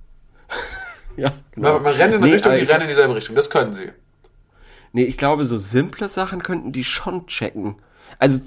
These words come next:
Speaker 1: auf jeden Fall, wenn's ein Artgenosse macht.
Speaker 2: Mhm.
Speaker 1: Aber ob die das checken, wenn ein Mensch quasi
Speaker 2: Die Hose runterlässt im Wald.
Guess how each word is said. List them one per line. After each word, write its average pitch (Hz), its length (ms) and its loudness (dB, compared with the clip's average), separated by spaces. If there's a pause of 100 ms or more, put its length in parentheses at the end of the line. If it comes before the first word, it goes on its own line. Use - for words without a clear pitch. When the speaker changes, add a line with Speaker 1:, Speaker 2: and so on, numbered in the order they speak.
(160)
Speaker 1:
auf 131 160 2
jeden 185 340 2
Fall, 160 380 0
wenn's 131 420 0
ein 107 220 -4
Artgenosse 175 640 -4
macht. 190 400 -12 (100)
Speaker 2:
Mhm. 131 300 -10
Speaker 1:
Aber 117 300 0
ob - 180 -10
die 135 140 -2
das 113 160 -10
checken, - 380 -8
wenn 110 240 -2
ein - 60 -4
Mensch 151 460 -2
quasi 131 720 -2
Speaker 2:
Die 123 80 -4
Hose 147 260 2
runterlässt 143 460 -2
im 123 100 -6
Wald. 123 380 -4